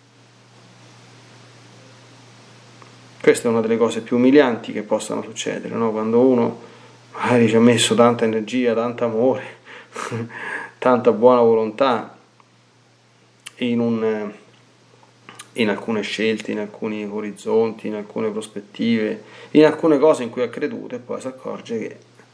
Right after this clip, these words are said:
si è sbagliato. Ecco, tutto questo a che cosa concorre?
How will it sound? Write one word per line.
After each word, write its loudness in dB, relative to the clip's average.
si -6
è -2
sbagliato. -6
Ecco, 0
tutto 2
questo 2
a -6
che -6
cosa 6
concorre? -2